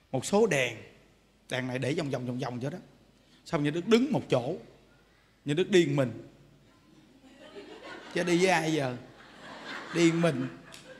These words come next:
Mình đứng, mình cầm micro, mình niệm Phật. Để cho người ta đi. Nha, còn dưới thì đi theo hàng lối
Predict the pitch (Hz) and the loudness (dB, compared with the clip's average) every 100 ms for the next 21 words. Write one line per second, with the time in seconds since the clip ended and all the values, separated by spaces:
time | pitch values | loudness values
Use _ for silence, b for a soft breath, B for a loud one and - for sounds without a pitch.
0 | - - - - 147 156 190 254 165 143 | -20 -20 -12 -2 -2 0 -2 0 -2 0
1 | 147 156 175 165 131 143 135 123 - - | 0 4 6 6 6 6 4 -6 -8 -20
2 | - - _ _ - 120 151 180 160 165 | -20 -20 _ _ -6 2 2 2 -2 4
3 | 175 185 185 - - - - - _ _ | 8 8 4 -6 -20 -20 -20 -20 _ _
4 | _ - 185 170 139 151 170 214 262 196 | _ -4 -4 2 4 4 4 2 2 0
5 | 139 160 175 170 175 147 131 127 156 | 4 4 4 0 -4 -4 -4 -2 -4